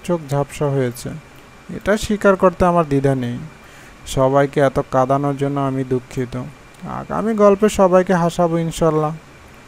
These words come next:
তবে আজ হাত জোর করে বলছি, যাদের ধৈর্য কম তারা স-, সর্বজন্ত্রা, তারা আর আমার গল্প পড়বেন না, আর আমার লেখার মান মানসিকতা নষ্ট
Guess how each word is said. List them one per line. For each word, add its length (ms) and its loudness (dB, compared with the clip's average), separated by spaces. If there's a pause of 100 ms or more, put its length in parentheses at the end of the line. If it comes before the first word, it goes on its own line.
(920)
তবে 300 2
আজ 380 6
হাত 160 0 (580)
জোর 260 4
করে 260 6
বলছি, 440 0 (120)
যাদের 360 -2
ধৈর্য 320 2
কম 340 -2
তারা 280 6
স-, 140 -10 (420)
সর্বজন্ত্রা, 840 -2 (180)
তারা 340 0
আর 100 0
আমার 340 0
গল্প 420 -4
পড়বেন 340 -8
না, 400 -14 (880)
আর 340 -8
আমার 240 -2
লেখার 380 -4
মান 220 -4
মানসিকতা 760 -4
নষ্ট 340 -8